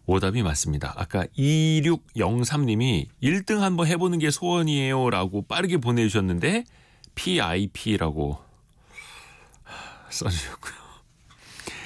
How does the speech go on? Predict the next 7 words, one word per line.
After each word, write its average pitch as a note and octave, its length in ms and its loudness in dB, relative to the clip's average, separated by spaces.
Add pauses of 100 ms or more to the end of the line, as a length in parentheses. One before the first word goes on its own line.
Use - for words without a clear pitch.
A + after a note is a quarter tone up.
(380)
예, D#2 160 0
그리고 B2 560 0 (760)
이구일구님, E3 1000 2 (760)
"안녕하세요. A2+ 440 0
처음으로 G#3+ 480 0
답을 G2+ 240 -2
보냅니다. D2 580 -2